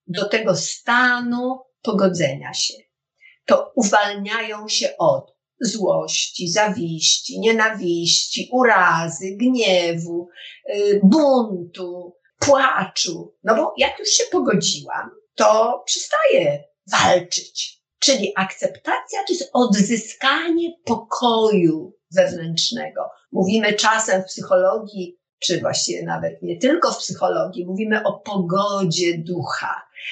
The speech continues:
A nawet dotykając tego słowa duch, mamy na myśli coś głębokiego bardzo w człowieku. Bo to nie jest odruch, to nie jest reagowanie na sytuację. Reagujemy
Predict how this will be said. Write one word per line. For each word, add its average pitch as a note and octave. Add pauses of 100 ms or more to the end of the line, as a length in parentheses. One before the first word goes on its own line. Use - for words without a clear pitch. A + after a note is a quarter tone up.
(160)
A G#3+ (220)
nawet A#3
dotykając G4
tego F#4
słowa -
duch, - (640)
mamy C4+
na B3
myśli C#4
coś - (200)
głębokiego A3
bardzo -
w -
człowieku. - (160)
Bo A#3
to B3
nie C#4+
jest - (180)
odruch, G3 (260)
to A3
nie D4+
jest - (100)
reagowanie G#3
na D3
sytuację. -
Reagujemy A3